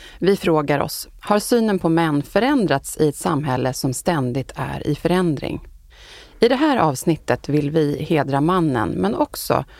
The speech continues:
belysa en del saker som också gjort det mera utmanande med att vara man idag. Vi ska också prata om hur mannen fått större betydelse och tagit mer plats i hemmet med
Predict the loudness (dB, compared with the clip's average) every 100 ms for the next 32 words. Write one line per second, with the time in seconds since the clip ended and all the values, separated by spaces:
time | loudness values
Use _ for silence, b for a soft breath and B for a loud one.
0 | B B -2 0 2 0 -2 -2 2 0
1 | 0 0 0 0 -2 -2 -2 -2 -2 -2
2 | -2 -2 0 -2 -2 B B B 0 0
3 | 0 0 -2 -2 0 0 0 0 -2 -2
4 | -2 -2 -4 -6 -6 -6 -4 -4 -2 -4
5 | -4 -4 -4 -2 -2 -6 -14 -20 -20 -8
6 | -4 -2 0 -2 -2 -4 0 0 0 0
7 | 0 0 0 0 2 0 0 -2 -2 -6
8 | -6 -4 0 0 0 -2 0 0 2 0
9 | 0 -2 -2 -2 -4 -4 -2 -2 0 0
10 | 0 0 0 0 -4 -12 -4 -2 0 -2
11 | -4 -2 -2 -2